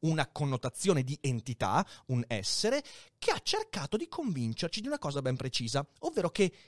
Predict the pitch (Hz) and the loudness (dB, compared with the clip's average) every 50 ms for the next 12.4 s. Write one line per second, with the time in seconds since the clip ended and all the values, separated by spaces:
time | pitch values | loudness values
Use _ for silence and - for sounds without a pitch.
0 | _ _ - 220 202 214 208 175 185 175 156 131 - _ - 262 254 170 127 123 | _ _ -4 -2 0 0 0 2 4 4 4 4 2 _ 4 6 6 6 4 0
1 | 117 117 117 143 139 - 123 117 113 117 - 170 - - 120 113 110 127 - 254 | -2 0 0 -2 0 0 -2 -2 -2 0 0 0 0 0 0 -2 -2 0 0 0
2 | 208 156 101 107 170 156 233 - - - 175 139 - _ - 294 330 311 233 143 | 2 2 2 0 2 0 2 2 2 2 2 0 0 _ -2 0 2 2 2 0
3 | 101 104 117 131 185 233 240 - - 254 302 - - 156 139 - - 151 147 147 | -2 -4 -4 2 2 2 2 2 -2 0 0 0 -2 -2 -4 0 2 2 4 4
4 | 147 143 135 147 143 147 143 139 135 147 151 151 151 143 - _ - - - - | 2 2 2 2 0 0 0 2 6 6 8 8 6 4 0 _ -20 -18 -18 -16
5 | - - - - - - 320 254 202 - - - 214 233 226 - 220 254 269 247 | -18 -18 -20 -12 -2 2 2 4 4 2 4 6 6 6 6 6 6 8 8 8
6 | 233 233 233 233 226 202 156 151 160 196 240 254 240 196 143 - - 214 294 285 | 8 8 4 4 4 4 4 4 4 4 4 6 6 4 4 2 0 -6 -4 -2
7 | 185 117 82 - - _ - - - - - 131 117 - 151 175 - - 170 - | -2 -2 -4 -6 -10 _ -20 -20 -18 -10 -8 -6 0 2 2 2 4 2 2 4
8 | 170 156 156 151 127 - 196 247 254 - - - - 117 - - - 202 220 190 | 4 2 4 2 2 2 6 6 6 4 4 -4 -8 -4 -2 0 4 6 6 6
9 | 160 - - 202 180 185 190 - - 156 160 160 160 165 202 247 240 170 139 110 | 6 6 4 4 6 6 4 4 2 -2 0 2 4 6 6 8 8 8 6 4
10 | 104 98 - - 117 113 107 143 160 170 156 - - 165 175 - - - 175 160 | 0 -6 -4 -4 -4 0 4 6 6 6 6 4 2 2 2 2 0 0 0 2
11 | 147 175 180 - 185 - - 202 220 240 220 214 - 214 202 220 254 262 220 160 | 2 2 4 2 2 4 8 8 8 8 8 4 2 2 6 6 8 8 8 6
12 | 131 139 143 - 156 151 139 | 4 2 0 6 6 6 6